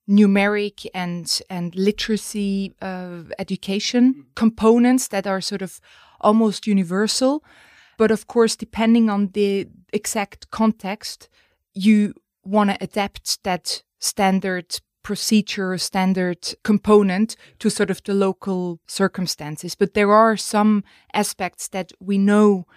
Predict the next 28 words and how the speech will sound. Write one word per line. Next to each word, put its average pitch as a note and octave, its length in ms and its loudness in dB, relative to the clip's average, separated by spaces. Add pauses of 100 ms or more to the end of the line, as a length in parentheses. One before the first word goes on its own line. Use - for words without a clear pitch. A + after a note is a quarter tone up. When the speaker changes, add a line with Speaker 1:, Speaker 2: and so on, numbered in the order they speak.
(120)
Speaker 1:
and F#3 220 -4
we F#3 140 -4
have F#3+ 180 -6
studies F#3+ 460 -2
around F#3+ 380 0
that, F3+ 260 -6 (120)
that F3 240 -4 (520)
a G#3+ 40 -6
particular G#3 840 0 (120)
teaching G3+ 880 0 (120)
aspect G3 600 -2
or F#3+ 180 -2
component, G3 760 -4 (360)
um, G3 240 0
can G3+ 220 0
almost G3+ 560 -4
universally F#3+ 760 -2
be F#3+ 360 -2
used. G3+ 560 0
And, F#3 200 -4 (200)
and F#3 120 -2
that's - 380 -4 (260)
how F#3+ 280 -4
we F#3+ 140 -4
sort F#3+ 240 -10
of - 200 -16
create F#3+ 420 -2
our F3+ 460 -8